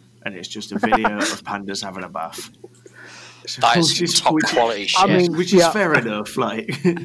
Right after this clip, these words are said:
Speaker 1: <laughs>
Speaker 2: No, but I, I think to answer, answer, answer the question is, like, I assume, uh, Rage Against the Machine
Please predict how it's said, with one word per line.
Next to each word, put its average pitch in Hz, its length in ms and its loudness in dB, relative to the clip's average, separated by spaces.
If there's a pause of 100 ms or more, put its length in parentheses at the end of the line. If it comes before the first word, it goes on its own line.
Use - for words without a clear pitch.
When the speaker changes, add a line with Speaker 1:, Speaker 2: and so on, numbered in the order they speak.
(180)
Speaker 1:
<laughs> - 400 -20
Speaker 2:
No, 160 240 2
but 139 280 4
I, 135 60 6
I - 40 6
think 175 260 0
to 123 180 6
answer, 117 280 2
answer, 104 420 -2
answer 104 340 -2
the 104 80 -6
question 107 460 -4
is, 101 200 -6
like, 104 300 -4 (220)
I 120 640 4
assume, 110 640 -2 (1700)
uh, 110 300 2
Rage 104 200 0
Against 110 180 -4
the 110 60 -14
Machine 104 260 -4